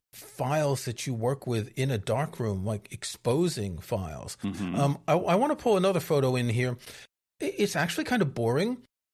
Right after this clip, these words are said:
Speaker 1: So this is a photo a couple hundred yards from my house, looking over a wheat field. You can see a spinney of trees to the left. You can see the clouds kind of gray and stormy up above.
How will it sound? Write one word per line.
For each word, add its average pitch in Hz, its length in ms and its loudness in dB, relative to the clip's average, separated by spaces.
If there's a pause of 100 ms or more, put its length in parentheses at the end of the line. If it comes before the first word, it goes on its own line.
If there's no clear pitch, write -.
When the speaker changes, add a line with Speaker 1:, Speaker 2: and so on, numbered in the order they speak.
(120)
Speaker 1:
So - 140 -4
this 190 180 -4
is 220 120 0
a 185 40 0
photo 151 400 6
a - 360 -6
couple 277 180 4
hundred 233 180 4
yards 175 240 4
from 175 80 -4
my 151 120 2
house, 127 360 2
looking 170 220 -2
over 156 160 2
a 139 60 6
wheat 143 240 0
field. 147 460 2
You 127 80 0
can 135 160 -2
see 170 260 -2
a 120 140 4
spinney 175 460 -2
of 135 120 -2
trees 147 400 -2
to 151 120 -4
the 123 80 0
left. 117 340 2
You 113 80 -2
can 113 120 -6
see 139 220 -4
the 104 160 -2 (360)
clouds 127 800 2
kind 123 220 0
of 104 420 -4
gray 113 600 0
and 101 280 0
stormy 110 680 0
up 92 160 -2
above. 107 340 2